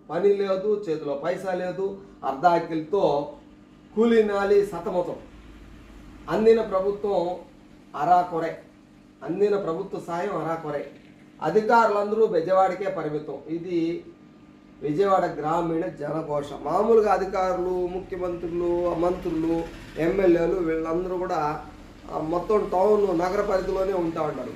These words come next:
గ్రామాల్లో మాత్రం ఇట్లాంటి పరిస్థితి ఉంటా ఉంది. ఇన్-, ఇప్పటికీ నీళ్ళు తగ్గలేదంట పాపం. బోట్లలో లేకపోతే మామూలు నీళ్ళల్లోనే ఉంటా ఉంటారు, గుంపులు గుంపులుగా చాలా ఇబ్బంది ప-, పడతా ఉంటారు అనేది అర్థమవుతుంది. కథలన్నీ బోట్లు, పనులన్నీ వృధా.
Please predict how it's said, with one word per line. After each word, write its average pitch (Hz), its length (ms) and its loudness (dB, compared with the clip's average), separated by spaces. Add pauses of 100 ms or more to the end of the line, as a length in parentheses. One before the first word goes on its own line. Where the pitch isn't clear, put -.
గ్రామాల్లో 196 540 4
మాత్రం 180 360 -4
ఇట్లాంటి 156 360 -4
పరిస్థితి 160 400 -8
ఉంటా 151 260 -4
ఉంది. 151 340 -2
ఇన్-, 160 300 -2
ఇప్పటికీ 180 380 -4
నీళ్ళు 165 640 0 (420)
తగ్గలేదంట 151 720 0
పాపం. 147 400 -6
బోట్లలో 147 640 -4
లేకపోతే 139 720 -4 (320)
మామూలు 156 300 2
నీళ్ళల్లోనే 156 540 2
ఉంటా 151 300 -4
ఉంటారు, 135 440 -8 (320)
గుంపులు 156 200 -6
గుంపులుగా 139 580 -6
చాలా 143 160 0
ఇబ్బంది 151 380 2
ప-, 135 380 -8
పడతా - 240 -8
ఉంటారు 131 220 -6
అనేది 147 340 -4
అర్థమవుతుంది. 127 760 -4
కథలన్నీ 160 400 0
బోట్లు, 143 460 -2
పనులన్నీ 151 540 -2
వృధా. 143 520 -2